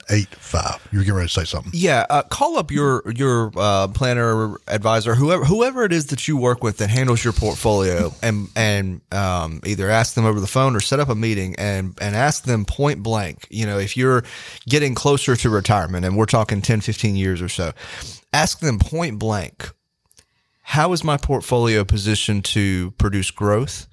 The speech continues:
Speaker 2: and income?" You know, again, the savings aspect, a lot of that you can do on your own with a, with a money market or a bank account or something like that.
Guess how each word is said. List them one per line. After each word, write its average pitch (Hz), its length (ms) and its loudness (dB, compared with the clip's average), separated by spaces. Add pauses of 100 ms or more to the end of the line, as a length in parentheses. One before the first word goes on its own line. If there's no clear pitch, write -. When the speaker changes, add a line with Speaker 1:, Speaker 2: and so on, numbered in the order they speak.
(640)
Speaker 2:
and 117 120 2
income?" 156 360 -6 (320)
You 165 80 4
know, 147 80 4
again, 131 280 2
the 117 80 0
savings 165 440 0
aspect, 110 480 0 (260)
a 139 60 2
lot 165 200 2
of 143 80 0
that 123 120 2
you 123 120 0
can 113 140 -2
do 113 160 2
on 110 100 2
your 107 180 0
own 101 200 -2
with 101 160 -6
a, 101 60 -4
with 107 180 -2
a 107 60 4
money 101 200 2
market 98 320 0
or 95 60 4
a 98 60 2
bank 98 240 0
account 92 200 0
or 90 60 -4
something 95 280 -6
like - 180 -8
that. - 200 -8